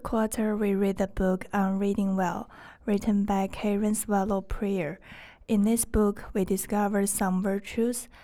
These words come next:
We had lots of discussions and made some connections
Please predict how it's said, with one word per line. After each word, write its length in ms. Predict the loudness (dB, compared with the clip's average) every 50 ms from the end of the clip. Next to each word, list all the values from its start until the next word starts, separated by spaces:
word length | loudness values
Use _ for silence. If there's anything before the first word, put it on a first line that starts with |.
| -20 -20 -20 -16 -6 -2
We 140 | 0 0 0
had 320 | 0 -2 -2 -2 0 0
lots 340 | 0 0 0 -2 -2 -4 -4
of 220 | -4 -4 -4 -4
discussions 880 | -4 -4 -4 -4 -4 -4 -4 -4 -4 -4 -2 0 2 2 2 0 -2 -6 -10 -6
and 320 | -6 -4 -4 -4 -4 -4 -2
made 180 | -4 -4 -4
some 320 | -2 -2 -2 -2 -2 -2 -4
connections 840 | -4 -4 -2 -2 -2 -2 -4 -6 -8 -2 0 0 2 2 0 -2